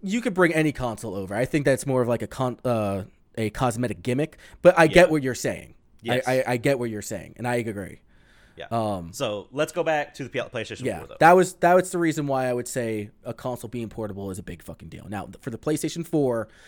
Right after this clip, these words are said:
Speaker 1: um, I had a hard time deciding where this should go,
Speaker 2: Mm-hmm.
Speaker 1: um, because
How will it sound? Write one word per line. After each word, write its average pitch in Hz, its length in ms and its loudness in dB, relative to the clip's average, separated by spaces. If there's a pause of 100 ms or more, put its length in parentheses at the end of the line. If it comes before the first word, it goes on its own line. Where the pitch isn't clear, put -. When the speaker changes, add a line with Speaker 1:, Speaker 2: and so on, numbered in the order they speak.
(260)
Speaker 1:
um, 110 300 -4
I 117 100 -2
had 131 160 0
a 123 60 -2
hard 147 380 4
time 127 520 -2
deciding 113 520 -4
where 107 180 -2
this 113 120 -4
should 90 260 -8
go, 120 340 -4 (380)
Speaker 2:
Mm-hmm. 92 320 -10
Speaker 1:
um, 101 540 -2
because 123 680 0